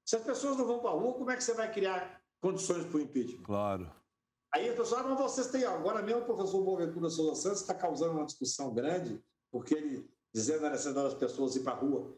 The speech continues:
Speaker 1: Mas há uma incoerência nisso, se nós não queremos aglomerar.
Speaker 2: Claro.
Speaker 1: É uma, é uma incoerência.
Speaker 2: Ô,
Speaker 1: O
Speaker 2: Ca-
Speaker 1: Brasil hoje vive um drama e nós fazemos parte desse drama. Nós temos que fazer parte da solução.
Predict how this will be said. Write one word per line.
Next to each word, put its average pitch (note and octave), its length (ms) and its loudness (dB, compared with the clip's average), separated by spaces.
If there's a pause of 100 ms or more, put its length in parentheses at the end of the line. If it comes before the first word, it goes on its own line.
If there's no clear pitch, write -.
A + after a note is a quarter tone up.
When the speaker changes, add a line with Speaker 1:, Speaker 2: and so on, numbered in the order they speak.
Speaker 1:
Mas C4 200 0
há C#4+ 80 0
uma D4 80 0
incoerência C4 580 0
nisso, B3 340 -2
se - 140 -4
nós B3 160 2
não B3 80 0
queremos A#3+ 320 0
aglomerar. A#3 680 -2 (520)
Speaker 2:
Claro. A2+ 360 0
Speaker 1:
É C#4 80 0
uma, C4 160 0 (160)
é B3 120 0
uma B3+ 100 2
incoerência. C3 600 -4 (960)
Speaker 2:
Ô, D#3 180 2
Speaker 1:
O D#3 40 0
Speaker 2:
Ca- A#3+ 80 0
Speaker 1:
Brasil A3+ 280 -2
hoje A#3+ 220 2 (140)
vive - 340 -12 (260)
um G3 200 0
drama F3 580 -2 (240)
e D#3 100 2
nós F#3+ 280 2
fazemos F#3+ 380 -2
parte F#3 320 -2
desse F3+ 260 0
drama. A#2+ 360 -2 (240)
Nós D3+ 160 0
temos E3 220 -2
que - 60 -14
fazer D#3 320 0
parte D3+ 240 -2
da D#3 80 2
solução. B2+ 640 -2